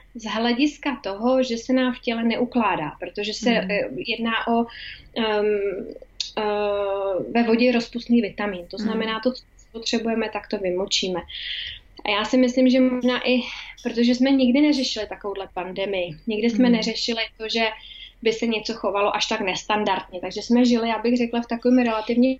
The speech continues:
Speaker 1: bezpečí toho, že můžeme
Speaker 2: Mhm.
Speaker 1: doporučit a vlastně to bude v pohodě, plus minus.
Speaker 2: Jo.
Speaker 1: A teď já myslím, že se skoro otevírá nová éra,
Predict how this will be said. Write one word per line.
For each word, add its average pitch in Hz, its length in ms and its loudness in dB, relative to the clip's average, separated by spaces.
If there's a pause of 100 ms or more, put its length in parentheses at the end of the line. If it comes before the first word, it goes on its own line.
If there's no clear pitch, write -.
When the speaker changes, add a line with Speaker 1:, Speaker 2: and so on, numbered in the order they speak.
(220)
Speaker 1:
bezpečí 226 680 0 (260)
toho, 226 220 0
že 233 120 6
můžeme 226 400 4
Speaker 2:
Mhm. - 120 0
Speaker 1:
doporučit 233 400 -2
a 214 60 -6
vlastně 208 300 -8
to - 60 -20 (120)
bude 240 80 -4
v - 100 -10
pohodě, 190 380 -2 (160)
plus 226 240 -6
minus. 202 320 -2
Speaker 2:
Jo. 180 60 -6 (640)
Speaker 1:
A 220 60 -4
teď 226 160 -2
já 220 140 2
myslím, 233 280 2
že 240 100 4
se 240 140 -2
skoro 233 300 0
otevírá 233 500 2
nová 233 320 4
éra, 220 460 0